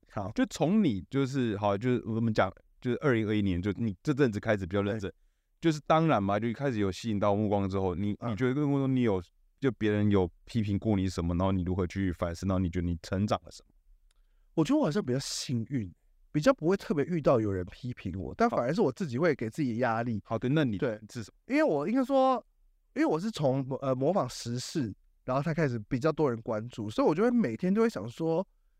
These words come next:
Speaker 1: 要是今天没有新闻，我要怎么办？就是有什么有趣的新闻，然后我就会一直很逼自己说，那我是不是要维持在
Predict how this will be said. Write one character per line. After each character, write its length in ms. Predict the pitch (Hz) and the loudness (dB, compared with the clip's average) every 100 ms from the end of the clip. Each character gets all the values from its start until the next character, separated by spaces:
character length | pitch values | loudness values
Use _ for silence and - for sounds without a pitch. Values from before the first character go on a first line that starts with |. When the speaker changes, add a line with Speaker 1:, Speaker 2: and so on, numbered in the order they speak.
| - - | -20 -2
Speaker 1:
要 100 | 247 | 0
是 140 | 226 | 0
今 160 | 220 208 | 2 4
天 140 | 202 | 4
没 80 | 196 | 2
有 80 | 113 | 0
新 300 | - 147 151 | 0 2 2
闻， 140 | 101 | 0
我 80 | 95 | -2
要 60 | |
怎 100 | - | -4
么 80 | 87 78 | -6 -8
办？ 140 | - - _ - | -10 -10 _ -2
就 120 | 170 | 2
是 60 | |
有 80 | 147 | 2
什 80 | 120 | 2
么 100 | 107 | 0
有 140 | 104 | -2
趣 220 | 98 - 135 | -6 -4 -2
的 80 | |
新 140 | 117 135 | -2 -4
闻， 80 | 147 | 2
然 60 | |
后 60 | 220 | 4
我 60 | 180 | 4
就 60 | |
会 100 | 190 | 2
一 60 | 214 | 2
直 100 | 156 | 0
很 160 | 139 110 | -4 -4
逼 180 | 156 165 | -4 -4
自 100 | 165 | -2
己 80 | 117 | -2
说， 220 | 139 147 | -2 0
那 100 | 202 | 0
我 80 | 123 | 0
是 140 | 156 | -4
不 40 | |
是 80 | 156 | 0
要 80 | 165 | 0
维 200 | 120 117 | 0 -6
持 180 | - 120 | -6 -4
在 200 | 143 131 | 0 0